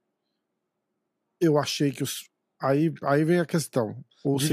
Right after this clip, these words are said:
Speaker 2: virada,
Speaker 1: round
Speaker 2: né?
Speaker 1: foi
Speaker 2: De virada, porque o Volkanovski tava ganhando o primeiro
Speaker 1: É,
Speaker 2: round
Speaker 1: é,
Speaker 2: e
Speaker 1: é.
Speaker 2: o Makhachev virou.
Speaker 1: Isso. Aí o segundo round é a,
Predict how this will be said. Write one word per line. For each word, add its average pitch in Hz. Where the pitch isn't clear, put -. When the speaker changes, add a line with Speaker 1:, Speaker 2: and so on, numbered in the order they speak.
Speaker 2:
virada, 185
Speaker 1:
round 156
Speaker 2:
né? 151
Speaker 1:
foi 165
Speaker 2:
De -
virada, 170
porque -
o 151
Volkanovski 147
tava 160
ganhando 165
o 135
primeiro 135
Speaker 1:
É, -
Speaker 2:
round 151
Speaker 1:
é, 135
Speaker 2:
e 135
Speaker 1:
é. 123
Speaker 2:
o -
Makhachev 147
virou. 156
Speaker 1:
Isso. 170
Aí 151
o 160
segundo 170
round 147
é 185
a, 139